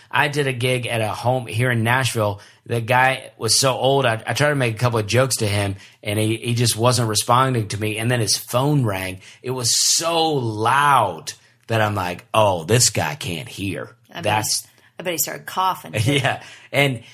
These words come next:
Speaker 1: and, and we do these things. We do, you know, we do comedy zones. We do the Midwest. We do the Upper Peninsula. We drive to New Mexico and Phoenix, and we do bars for six hundred. We do clubs for six hundred people. We do bars for ten people.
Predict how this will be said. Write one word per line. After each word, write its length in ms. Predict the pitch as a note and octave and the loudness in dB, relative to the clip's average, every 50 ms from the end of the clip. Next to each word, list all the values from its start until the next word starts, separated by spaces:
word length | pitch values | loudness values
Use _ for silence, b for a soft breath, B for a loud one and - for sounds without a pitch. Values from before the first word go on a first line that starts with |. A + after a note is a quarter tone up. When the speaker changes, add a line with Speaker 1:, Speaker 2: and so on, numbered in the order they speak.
| B - | B -4
Speaker 1:
and, 220 | C#3 D3 D3 C#3+ - | -2 -2 -2 -2 -2
and 100 | D3 D3 D3 | -2 -2 0
we 80 | D3 C#3+ | -2 0
do 260 | A#2 D3+ F#3 G3 F#3+ | 0 0 0 0 0
these 260 | D#3+ C#3+ A#2+ G#2+ - | 0 0 0 0 0
things. 240 | - G#2 G2+ G2 F#2+ | 0 -2 -2 -4 -4
We 120 | G#2+ A#2 A2+ | -4 -4 -2
do, 400 | G#2+ C3 C3 B2+ B2 A2+ B B B B B | 0 0 0 0 0 -2 B B B B B
you 80 | - A#2 | -6 -2
know, 120 | A2+ A2 | -2 -2
we 100 | A2 A2+ | -2 -2
do 260 | A2 A2+ A2 G2+ - b b b b _ | -2 -2 -2 -4 -6 b b b b _
comedy 420 | - C3+ D3 D#3+ E3 D#3+ D3+ C3+ A#2 | 0 2 4 4 2 2 0 0 0
zones. 320 | A2 G#2+ G#2+ G#2 G2+ G2+ | 0 0 -2 -4 -4 -6
We 60 | A2+ | -6
do 140 | A2+ A#2 A2+ | -4 -4 -4
the 100 | A2 A2 | -4 -6
Midwest. 640 | G#2+ A2+ A#2+ C#3 D3+ D3+ C#3 D3 D#3 D#3 D3+ C#3+ - | -6 -2 0 0 0 0 0 0 -2 0 -2 -2 -4
We 120 | A#2+ A#2 A2+ | -4 -6 -6
do 80 | A2+ | -4
the 200 | A2+ A2+ A2+ - - | -6 -6 -6 -4 -2
Upper 280 | B2+ C#3+ A3 D3 C#3+ | -2 -2 -2 -2 -4
Peninsula. 560 | A#2+ - B2+ C3 C3 C#3 C3 - - B2 A2+ | -4 -4 -4 -2 -2 -2 -2 -2 -2 -2 -2
We 140 | G#2+ G#2 A2+ | -2 -4 -4
drive 400 | A2+ G#2 A2 B2 B2+ B2+ B2+ A#2+ - | -4 0 2 4 4 4 2 0 -2
to 60 | A#2+ | -2
New 160 | A#2 A#2+ A2+ | 0 0 0
Mexico 800 | A2 A2 A#2 - - - - C3 A2 - A2+ G#2+ G#2 G2+ F#2+ F#2 | 2 2 0 0 0 0 -2 -2 0 0 2 2 2 2 -2 -4
and 160 | F2 E2+ D#2 - - | -6 -6 -6 -6 -2
Phoenix, 540 | - C3 C#3 D3 C#3 A#2+ F#2+ E2+ - - - | 0 0 2 2 2 0 -2 -2 -2 -2 -2
and 180 | F#2+ F2 E2 B B B B B B - | -4 -6 -8 B B B B B B -6
we 140 | G#2 A2 | -4 -2
do 160 | A2 A2 B2 A#2 | 0 0 -2 0
bars 340 | A2+ A#2 A#2 A2+ A2+ G#2 - | 0 0 2 2 0 0 -4
for 160 | - G#2+ G2+ | -6 -6 -4
six 400 | - - - - F3+ F3+ - - | -2 0 0 0 0 0 0 0
hundred. 280 | C3 A#2+ A2 A2 - - | 0 2 0 0 -2 -2
We 80 | B2 B2+ | -2 -2
do 120 | C3 B2+ | -2 -4
clubs 320 | A#2 - C#3 C#3 C3+ A2+ - | -2 -2 -2 -2 0 -2 -4
for 100 | B2 A#2+ | -4 -2
six 300 | A2+ - - F3 E3 - - | 0 0 0 0 0 2 2
hundred 200 | C3 A#2+ A2+ A2+ | 2 2 2 0
people. 240 | A#2 A#2 A2+ A#2 A#2 | 0 0 0 0 -2
We 100 | A#2 A#2 | -2 0
do 140 | A#2 A#2+ A#2 | 0 -2 0
bars 380 | A2 A#2+ A#2+ B2 B2 A#2+ A#2 | 2 4 4 6 4 4 0
for 240 | - - A2+ G2+ F2+ B B B B B - | 0 0 -2 -2 -2 B B B B B -4
ten 220 | - D#3 D#3+ D#3+ | -2 -2 0 -2
people. 340 | A#2+ A#2+ G#2+ G2+ G2 F2+ | -2 -4 -4 -4 -6 -10